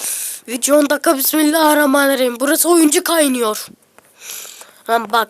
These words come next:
Colt, seni bugün çok gördüm bak. Bu kadar gördüğüm yeter bak Colt seni. Bak Koz, seni bu kadar gördüğüm yeter.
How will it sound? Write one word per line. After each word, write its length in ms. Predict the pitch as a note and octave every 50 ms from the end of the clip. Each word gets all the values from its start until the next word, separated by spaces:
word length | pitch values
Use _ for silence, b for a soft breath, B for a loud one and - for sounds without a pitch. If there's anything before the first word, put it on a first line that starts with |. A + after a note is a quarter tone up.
| _ _ -
Colt, 260 | C#4 B3 G#3+ G#3 -
seni 320 | - - C#4+ C#4 C#4+ A#3+
bugün 260 | C#4+ D4 C4 E4 C#4+
çok 320 | - - F4 F#4 F4+ - -
gördüm 400 | C#4 A#3+ A3+ A3 G#3+ G#3+ A3 G#3+
bak. 360 | G3 F#3+ G3 - - - - - - _ _ _ _ _ B B B B B B B B B B B B B B -
Bu 60 | C4
kadar 300 | - E4 D4 E4 E4 E4
gördüğüm 500 | C4 E4 E4+ E4+ D4 C4 F4 D#4+ D#4 D4+
yeter 360 | D#4+ D#4+ D#4+ E4 E4 D4+ B3
bak 140 | B3+ A3+ A3+ _
Colt 240 | - C#4+ D4 D4 -
seni. 360 | - - G#3+ G3 F#3 F3 G3 - - _ _ _ _ _ _ _ _ _ _ _ B B B B B B -
Bak 220 | B3 A#3+ - _
Koz, 220 | - C#4+ C#4+ C#4+ C#4+
seni 360 | - - - B3+ C4 A#3+ A3+
bu 60 | C4
kadar 260 | - D4+ C#4+ C4+ C4
gördüğüm 560 | B3+ A#3 B3 C#4+ D4+ C#4+ - D#4 D#4+ D4 C#4+ C4+
yeter. 400 | D4 C#4+ - - D4 D4+ B3